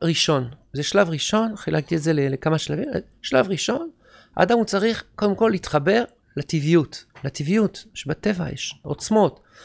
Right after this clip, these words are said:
אבל לדעת מה לקחת, מה לא לקחת. כן, אל ת-, אה, אל תעשה לנו, אה, עכשיו, אה, את האנכיסט, כי, כי בטבע הכל אנכיסט, כן? אה, אלא, אלא תיקח את מה שיש לקחת משם.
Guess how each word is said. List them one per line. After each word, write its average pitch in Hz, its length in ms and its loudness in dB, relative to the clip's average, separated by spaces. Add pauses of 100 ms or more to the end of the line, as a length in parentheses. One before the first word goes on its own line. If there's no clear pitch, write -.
(160)
אבל 196 300 2
לדעת 185 240 0
מה 190 120 4
לקחת, 190 360 2
מה 175 100 2
לא 165 160 4
לקחת. 131 360 -6 (680)
כן, - 220 -4
אל 196 100 6
ת-, 190 100 -8
אה, 135 480 2 (100)
אל 156 60 0
תעשה 160 280 0
לנו, 123 360 0
אה, 113 240 -2
עכשיו, 117 340 -2 (120)
אה, 113 200 -4 (400)
את - 80 -2
האנכיסט, 120 720 0
כי, 120 400 -4
כי - 120 -10
בטבע 120 480 0
הכל 127 280 0
אנכיסט, 120 580 -4
כן? - 200 -2 (1400)
אה, 123 60 0 (760)
אלא, 131 140 0 (240)
אלא 143 100 0
תיקח - 360 -2
את 170 60 -2
מה 165 100 0
שיש - 280 -4
לקחת - 440 -6
משם. 120 220 -6